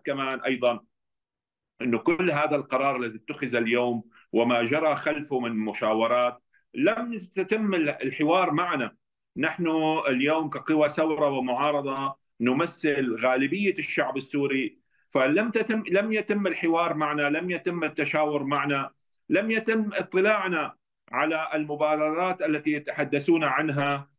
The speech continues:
المبادرة الأردنية أم غيرها. فنحن نتطلع إلى، إلى، إلى إجراء مشاورات والحديث مع الأشقاء العرب لفهم تصورهم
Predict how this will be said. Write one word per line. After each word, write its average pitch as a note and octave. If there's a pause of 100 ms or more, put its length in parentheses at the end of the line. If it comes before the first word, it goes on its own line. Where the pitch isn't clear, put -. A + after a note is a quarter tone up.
(240)
المبادرة C#3
الأردنية C3
أم A#2+
غيرها. G2+ (300)
فنحن F#3+
نتطلع G#3 (420)
إلى، D3+
إلى، C#3
إلى C3+
إجراء F3
مشاورات C3+
والحديث C3
مع D3+
الأشقاء -
العرب B2+ (300)
لفهم C#3+
تصورهم C3+